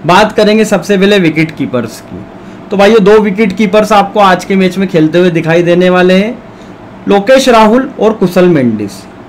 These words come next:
ये दो विकेट कीपर अपनी अपनी टीम से विकेट कीपिंग भी करेंगे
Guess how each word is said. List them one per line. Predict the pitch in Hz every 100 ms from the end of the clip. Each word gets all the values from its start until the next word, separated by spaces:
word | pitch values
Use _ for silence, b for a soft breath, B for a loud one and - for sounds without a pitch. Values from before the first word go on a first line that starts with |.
| - B B B - -
ये | 226
दो | 220
विकेट | 220 208 208 196
कीपर | 208 190 214
अपनी | 202 202
अपनी | 208 185 208
टीम | 190 196
से | 185 202
विकेट | 185 165 175
कीपिंग | - 175 175 190
भी | 196
करेंगे | 196 196 196 208 262